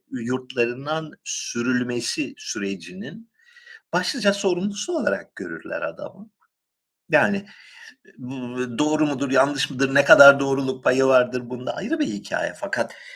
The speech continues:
böyle oturmuş bir imaj var. Sen, eee, son derece popüler, son derece tanınmış bir Yu-, Pontus kökenli Yunan sanatçısını çağırıp Atatürk portrelerinin önünde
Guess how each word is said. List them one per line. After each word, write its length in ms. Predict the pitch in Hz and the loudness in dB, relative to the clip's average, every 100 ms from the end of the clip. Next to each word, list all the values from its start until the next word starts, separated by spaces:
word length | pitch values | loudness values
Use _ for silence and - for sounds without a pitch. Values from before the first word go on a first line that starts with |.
| - | -20
böyle 380 | 110 123 143 127 | -2 2 4 2
oturmuş 840 | - 113 - - 170 262 - - | 0 -6 -2 0 2 2 0 -4
bir 120 | 233 285 | -6 -4
imaj 400 | 226 240 240 165 | -2 0 0 -2
var. 400 | 107 87 76 - - - - - - | -4 -4 -6 -10 -20 -18 -16 -16 -12
Sen, 540 | - - 165 180 170 156 - _ _ _ 139 | -8 0 2 2 -2 -8 -12 _ _ _ -2
eee, 400 | 120 117 101 - | 0 0 -4 -6
son 380 | - 180 185 147 | -10 -4 -2 0
derece 380 | 110 107 107 101 | 0 -2 -6 -6
popüler, 460 | 120 - 98 92 | -8 -4 -2 -2
son 300 | - 123 110 | 0 -2 0
derece 600 | 101 95 90 98 92 87 - | 0 0 -2 -2 -2 -2 -8
tanınmış 720 | 107 104 113 123 113 - - _ - - _ | -6 -4 -2 -2 -2 -6 -10 _ -20 -20 _
bir 460 | 107 101 120 - - _ | -10 -4 -4 -4 -14 _
Yu-, 380 | 98 110 117 - _ | -6 -6 -6 -10 _
Pontus 400 | - 160 160 - | 0 2 2 -4
kökenli 540 | - 98 98 98 98 95 | -2 -4 -2 -4 -4 -6
Yunan 340 | 101 127 127 | -6 -2 -2
sanatçısını 880 | 117 - 95 101 - - - 92 92 | 0 -4 -4 -6 -10 -12 -12 -10 -8
çağırıp 540 | - - - 95 - _ _ _ - - - _ _ | 2 4 4 2 -6 _ _ _ -20 -20 -20 _ _
Atatürk 520 | 139 180 - 294 - | 0 0 0 -4 -4
portrelerinin 1120 | 147 120 - 113 104 104 95 98 95 87 98 _ | 0 0 0 -4 -2 -2 -2 -2 -4 -8 -18 _
önünde 720 | 117 113 117 113 104 92 85 | -4 -2 -2 0 0 0 -4